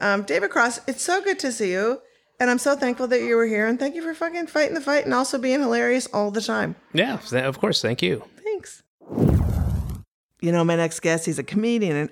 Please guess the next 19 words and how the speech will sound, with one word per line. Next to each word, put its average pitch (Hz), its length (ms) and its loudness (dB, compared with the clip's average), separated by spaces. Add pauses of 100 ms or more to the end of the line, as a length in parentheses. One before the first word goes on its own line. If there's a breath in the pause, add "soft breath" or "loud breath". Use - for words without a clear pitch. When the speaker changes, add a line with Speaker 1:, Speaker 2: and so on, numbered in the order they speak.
Speaker 1:
actor. 240 420 2
You've 170 220 0
seen 160 180 -2
him 147 100 2
on 156 120 0
Parks - 360 -4
and 190 160 -2
Rec 196 240 -2
and 165 120 0
on 151 120 0 (100)
Amy 254 260 4
Schumer's 190 440 0
new 269 240 2
show, 180 440 0 (480 loud breath)
Life 240 400 2
and 180 120 2
Beth 160 240 2
on 160 200 0
Hulu. 175 480 0